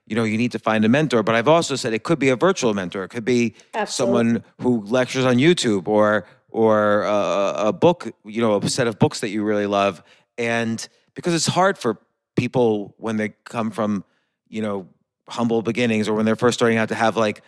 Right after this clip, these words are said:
Speaker 1: this great mentor that's gonna, like the Obi-Wan Kenobi that, that's gonna lead them to save the universe. And I think Tyler Perry makes a great point that you're, you're, you know, learn, sometimes it's good not to have an in-person mentor
Speaker 2: Yes.
Speaker 1: because there's often,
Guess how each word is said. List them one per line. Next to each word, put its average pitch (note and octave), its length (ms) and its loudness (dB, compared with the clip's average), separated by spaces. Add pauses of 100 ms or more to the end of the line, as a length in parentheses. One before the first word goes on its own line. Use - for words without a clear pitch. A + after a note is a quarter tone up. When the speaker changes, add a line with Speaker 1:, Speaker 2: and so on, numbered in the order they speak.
(160)
Speaker 1:
this A#2 180 -4
great A#2 360 -2
mentor A2+ 460 2
that's G#2 200 -4
gonna, G#2+ 180 -2 (220)
like A2 140 -6
the A#2 100 -2
Obi-Wan A2+ 500 2
Kenobi A2 500 0
that, G#2+ 240 -4
that's F#2+ 340 -6
gonna G#2+ 420 0
lead G#2+ 280 0
them G2+ 120 0
to G#2+ 80 0
save A2 280 0
the G#2+ 80 0
universe. G#2+ 560 4 (440)
And B2+ 480 0
I C3 120 -2
think F3 180 0
Tyler D#3 240 2
Perry D#3+ 180 0
makes D3 200 -4
a C3+ 40 -4
great C#3 180 -2
point E3+ 260 0
that G#2 140 -2
you're, A2 140 2
you're, A2 340 2
you E2+ 360 -6
know, G#2 240 0 (220)
learn, C#3+ 340 2 (180)
sometimes A3+ 400 2
it's A2+ 120 -2
good D3 220 2
not C#3 260 2
to A#2+ 80 -6
have G#2 360 -4 (500)
an B2+ 100 -2
in-person A#2+ 640 2
mentor A2 440 4
Speaker 2:
Yes. - 200 -4 (220)
Speaker 1:
because D3 300 4
there's D3+ 160 2
often, D3 580 2